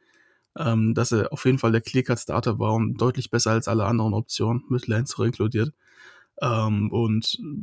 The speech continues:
wenn Kyle Shanahan auch sagt, es mü-, er müsste irgendwie schmelzen im Training, dass er den Starterposten verliert, dann heißt es ja schon einiges.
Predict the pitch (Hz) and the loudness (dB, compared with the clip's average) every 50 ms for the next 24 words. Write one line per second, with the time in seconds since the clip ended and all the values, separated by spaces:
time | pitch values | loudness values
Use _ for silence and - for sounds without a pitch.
0 | 147 - - _ _ _ _ 135 123 135 - - - 139 139 131 - - 127 131 | -10 -12 -14 _ _ _ _ -4 -4 -4 -4 0 4 4 4 6 6 8 8 8
1 | 131 120 113 110 120 127 - - 104 120 123 135 - 123 117 - 143 135 - 120 | 8 6 6 4 2 0 0 0 0 0 0 0 0 0 4 4 4 6 6 6
2 | 131 135 135 - - 127 131 123 131 117 - - 123 120 127 131 - - 123 123 | 6 6 8 8 8 8 8 6 4 2 2 2 4 4 4 4 4 2 2 2
3 | 123 - - 117 113 117 113 120 117 117 113 - 110 110 117 - - 85 104 - | 2 0 0 2 2 4 4 4 2 0 0 2 0 0 0 -2 -2 -4 -2 -2
4 | 107 - - 117 113 - 117 113 - 98 107 113 117 117 120 120 110 113 - - | -2 -4 -2 -4 -2 -2 -2 -2 -2 0 2 2 2 2 0 0 0 -2 -2 -2
5 | - - 113 - 104 - - 113 117 120 113 110 117 120 - | -4 -4 -4 -4 -4 -6 -4 -2 -2 0 0 0 0 -2 -4